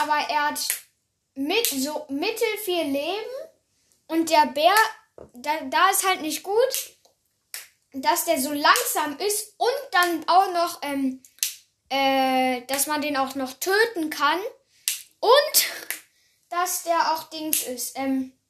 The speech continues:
wie soll ich das nennen? Also, dass der, ja, langsam schlägt. So, was findest du auf Platz vier?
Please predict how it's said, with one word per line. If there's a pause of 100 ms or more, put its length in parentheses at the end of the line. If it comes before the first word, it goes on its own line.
(400)
wie
soll
ich
das
nennen?
Also,
dass
der, (1600)
ja,
langsam
schlägt. (1080)
So,
was
findest
du
auf
Platz (340)
vier?